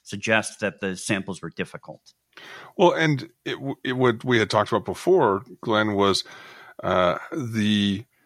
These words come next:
Speaker 2: the efforts that in fingerprint studies, the, uh, the researchers went through to make sure that difficult studies were included. And then we specifically pointed to, "Hey, look at this sample here. It's a clear example of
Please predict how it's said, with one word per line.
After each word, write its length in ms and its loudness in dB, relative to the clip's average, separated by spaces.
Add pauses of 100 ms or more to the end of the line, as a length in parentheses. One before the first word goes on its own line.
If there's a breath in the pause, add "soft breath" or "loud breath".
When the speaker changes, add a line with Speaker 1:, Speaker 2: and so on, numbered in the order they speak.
(160)
Speaker 2:
the 160 -2
efforts 460 2
that 380 0 (260)
in 160 -4
fingerprint 400 4
studies, 640 0
the, 560 -2 (100)
uh, 520 -4 (140)
the 140 -6
researchers 560 2
went 260 -2
through 520 2
to 360 -2
make 220 0
sure 380 4
that 180 0
difficult 420 -6
studies 360 -2
were 100 0
included. 520 -2 (280 loud breath)
And 180 2
then 120 4
we 100 2
specifically 480 0
pointed 460 0
to, 360 2 (200)
"Hey, 100 0
look 180 2
at 100 2 (200)
this 240 2
sample 380 0
here. 320 2
It's 320 0
a 240 -2
clear 380 0
example 520 -2
of 300 0